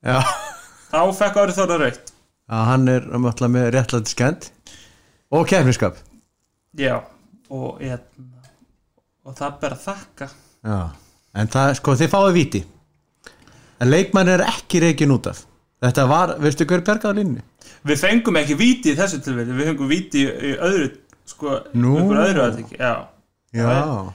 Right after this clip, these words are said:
Speaker 2: er, e, e, Davíð Þór náttúrulega klikkaði vítinu.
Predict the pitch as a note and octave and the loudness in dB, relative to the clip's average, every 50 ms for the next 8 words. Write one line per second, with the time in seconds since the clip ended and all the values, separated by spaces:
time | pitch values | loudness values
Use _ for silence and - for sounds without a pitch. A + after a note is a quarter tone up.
0 | - _ - - C3+ C3 B2+ A#2+ A#2 - - - C3+ - - _ _ _ _ _ | -18 _ -6 -4 -2 0 0 -2 -4 -6 -8 -10 -10 -10 -10 _ _ _ _ _
1 | _ _ _ - - C3 C#3 D3+ D#3 - - D#3+ E3+ E3 E3 D3 C3 - C#3+ C3+ | _ _ _ -6 -2 0 0 0 0 -2 -2 -2 -2 -2 -4 -6 -8 -6 -4 -4
2 | C3 C3 - - - - - - _ _ _ _ - C3+ C3 - C#3 B2+ B2 A#2+ | -4 -4 -6 -10 -18 -20 -20 -20 _ _ _ _ -12 -10 -8 -4 -2 -2 -2 -2
3 | A#2+ A2+ - A#2 C#3 F3 | -4 -6 -6 -8 -8 -8